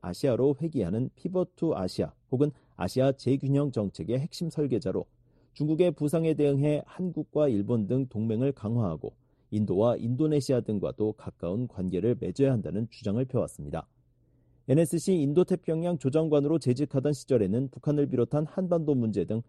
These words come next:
미국의 아시아 정책을 총괄하는 역할을 맡아왔습니다. 특히 지난해 사월에는 윤석열 한국 대통령의 미국 국빈 방문을 조율했고 이어 팔월 열린 캠프 데이비드 미한일 정상회의 준비 과정에서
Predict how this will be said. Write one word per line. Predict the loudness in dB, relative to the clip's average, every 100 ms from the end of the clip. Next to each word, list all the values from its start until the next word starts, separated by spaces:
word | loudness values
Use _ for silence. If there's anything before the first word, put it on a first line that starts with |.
| _ _
미국의 | -8 -2 2 2 0
아시아 | -8 0 0
정책을 | 0 -4 -4 -2 -2
총괄하는 | -2 -4 0 0 2 0
역할을 | -2 -4 -2 -2
맡아왔습니다. | -2 -4 -6 -8 -12 -12 -14 _ _ _ _ _ _ _
특히 | -4 2 2
지난해 | 4 2 4 2
사월에는 | 2 2 4 2 2 -2
윤석열 | -4 -2 0 0
한국 | 0 -2 -2 0
대통령의 | 0 0 -2 0 0 0 -2
미국 | -4 -4 -4
국빈 | -14 -4 -2
방문을 | 0 2 2 0
조율했고 | -2 -4 -4 -10 -12 -12 _ _ _ _
이어 | 4 4
팔월 | 4 -2 0 2
열린 | 2 2 0 -2
캠프 | -8 -4 -2
데이비드 | 0 0 2 2 2
미한일 | 0 -2 0 -2
정상회의 | -2 -4 -2 -2 -2 -4
준비 | -6 -6 -2 0
과정에서 | 0 0 -4 -8